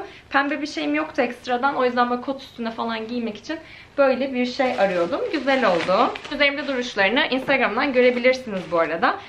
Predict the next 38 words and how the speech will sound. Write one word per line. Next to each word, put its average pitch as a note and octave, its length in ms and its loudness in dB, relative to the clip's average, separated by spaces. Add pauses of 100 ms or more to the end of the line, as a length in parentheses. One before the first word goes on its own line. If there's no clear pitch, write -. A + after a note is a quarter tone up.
(120)
Oraya B3 340 4
sabitliyorum. A#3+ 760 0
Şöyle D4 340 2
uzun C4+ 640 0
uzun A#3+ 500 -2
bir B3 240 -2
elbise G3+ 420 -4
aldım. G3+ 300 -4
Yırtmacı G#3 800 -6 (120)
var F3+ 220 -6
mı E3 160 -12
ona E3+ 160 -14
bakacağım. B2 420 -10 (380)
Yırtmacı G#3 640 -6
yok. E3+ 320 0 (360)
Kısa A#3+ 240 -6
düğmeli, G3+ 520 -2
tabii F#3 160 -6
açabiliyorsunuz. F3 760 -6
Bu C4+ 40 -8
sefer D#4 360 -2
kahverengi C#4 560 0
tercih F#3+ 300 -2
ettim. C4 300 -2
Bunda C4+ 220 2
da G#4+ 100 2
pembesi A3+ 380 -2
hoşuma C4 320 -2
gitti F#3 240 -2
aslında G3+ 300 0
ama, G3 200 0 (180)
e, F3+ 120 0
stoğu C#4 340 -2
yoktu. C#4+ 460 2 (240)
Mavisini D4 500 2
çok D#4+ 200 -4
fazla C#4+ 260 2
sevemedim. A#3+ 540 -2